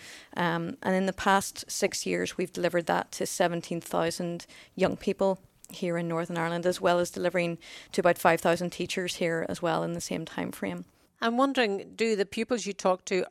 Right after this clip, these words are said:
Speaker 2: are they willing to speak up in school, or is it an embarrassment for them?
Speaker 1: I think initially when you hear that you're going to be talking about L G B T Q I plus issues, and the age group that we tackle in particular, year tens, it's around about thirteen, fourteen,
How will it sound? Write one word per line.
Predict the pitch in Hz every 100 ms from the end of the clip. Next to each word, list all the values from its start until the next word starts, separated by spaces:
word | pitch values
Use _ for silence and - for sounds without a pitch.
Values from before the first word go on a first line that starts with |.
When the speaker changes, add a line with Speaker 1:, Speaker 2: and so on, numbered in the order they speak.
| -
Speaker 2:
are | - 233
they | 320
willing | 240 220 240 233
to | 202
speak | - 214
up | 208 -
in | 247
school, | - - 269 294 247
or | 196 - -
is | 185 185
it | 180
an | 170
embarrassment | 165 156 147 165 - 196
for | - 185
them? | 190 202 - - - - -
Speaker 1:
I |
think | 294 480 -
initially | 254 196 220 262 247 233
when | 208 196 196
you | 190
hear | - 185 190
that | 202 -
you're | 208
going | 180
to |
be | 180
talking | - 180 185
about | 180 180
L | 175
G | -
B | 190
T | - 190
Q | 202
I | 180
plus | - 180 -
issues, | 175 208 202 202 - -
and | 185 190 180
the | 202
age | 208
group | - 202
that | 185 196
we | 190
tackle | 190 196 202 185
in | 175
particular, | - 180 - 190
year | 185 185
tens, | 180 190 180 185 196 - - -
it's | - -
around | 165 165
about | 175 -
thirteen, | 180 - 175
fourteen, | - 175 - 202